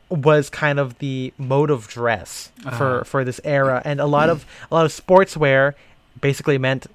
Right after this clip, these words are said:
Speaker 1: not business or formal wear followed in that line. So you see a lot of, like, you know, casual sport coats, casual trousers that are still, that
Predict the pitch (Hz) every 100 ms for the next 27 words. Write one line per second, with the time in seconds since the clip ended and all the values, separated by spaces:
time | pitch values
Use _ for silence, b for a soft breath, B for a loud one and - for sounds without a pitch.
0 | - 135 135 139 147 139 135 127 117 151
1 | 151 139 123 123 120 - B B - 170
2 | 156 147 135 131 139 139 127 - 139 147
3 | 135 131 127 139 123 - 139 131 131 -
4 | 131 123 135 127 - 127 123 135 127 135
5 | 127 120 120 113 - - 131 120